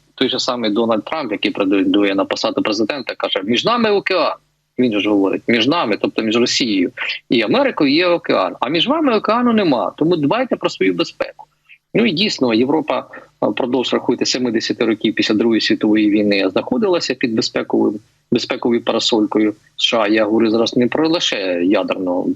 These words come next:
парасольку, а фактично про парасольку військову. Тому чимало військового контингенту перебуває на території Європейського Союзу, країн Європи,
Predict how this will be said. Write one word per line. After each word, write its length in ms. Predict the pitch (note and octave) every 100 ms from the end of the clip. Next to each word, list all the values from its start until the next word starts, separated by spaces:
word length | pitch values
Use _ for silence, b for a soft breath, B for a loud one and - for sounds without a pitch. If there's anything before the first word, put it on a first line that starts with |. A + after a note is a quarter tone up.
| - - -
парасольку, 560 | G#2 F#2+ - - - -
а 140 | A#2+
фактично 540 | - - A2+ - -
про 280 | - G2+ F#2 B B B - -
парасольку 460 | A#2+ - A2 A#2
військову. 460 | C3+ - - - -
Тому 200 | G#2+ G#2
чимало 400 | F#2+ C3 A2 F#2+
військового 380 | F#2+ - G#2+ G2+
контингенту 540 | A#2+ C3 D3 F3+ -
перебуває 420 | G#2+ G#2 G#2 G2+ G2+
на 100 | G2
території 440 | F#2+ - F#2 G2+
Європейського 600 | G2+ G2 - - - -
Союзу, 380 | - D3 E3+ C3
країн 220 | - G2 G2
Європи, 360 | G#2+ D3+ A2